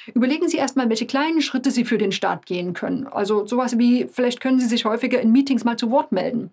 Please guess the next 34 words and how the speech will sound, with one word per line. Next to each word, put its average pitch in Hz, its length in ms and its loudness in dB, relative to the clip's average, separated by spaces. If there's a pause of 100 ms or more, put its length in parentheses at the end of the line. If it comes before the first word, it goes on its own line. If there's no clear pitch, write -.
Ne? 269 160 2
Das 269 140 -4
kann 254 140 0
dabei 220 220 0
helfen, 226 400 0 (260)
das 214 100 -2
Sprechen 208 340 -4
vor - 140 -6
anderen 180 280 -4
zu - 120 -8
üben. - 360 -4 (920)
Dann 240 480 -2
Erfolge. 208 600 -2 (500)
Statt 269 320 -4 (100)
die 214 160 -10
kleinen 233 260 0
Schritte 190 280 -2
abzutun, 190 560 -2
„Ja, 262 460 2
aber - 180 -2
auf 185 80 -6
der 180 100 -6
Konferenz 190 480 -4
sind 180 140 -2
ja 190 100 -2
viel 185 220 -4
mehr 233 200 0
Menschen, 226 380 2
das - 160 -8
zählt 214 300 0
ja 208 100 -2
alles 190 300 -2
gar 190 220 -4
nicht.“ 190 300 -6